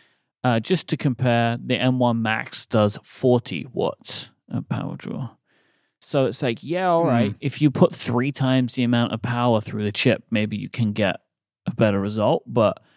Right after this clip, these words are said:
Speaker 1: what kind of, like, one of the great things about the, the M one chips and the M one Max chips, M one Pro chips,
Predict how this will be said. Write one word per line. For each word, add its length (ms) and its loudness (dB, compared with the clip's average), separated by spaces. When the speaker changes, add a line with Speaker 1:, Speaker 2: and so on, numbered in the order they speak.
Speaker 1:
what 180 2
kind 240 2
of, 320 0
like, 140 0
one 200 2
of 100 -2
the 60 -2
great 240 2
things 280 0
about 340 -2
the, 220 4
the 340 0
M 160 0
one 180 2
chips 420 -4
and 80 4
the 60 4
M 180 0
one 160 0
Max 260 -4
chips, 220 -4
M 100 -2
one 160 0
Pro 160 0
chips, 340 -6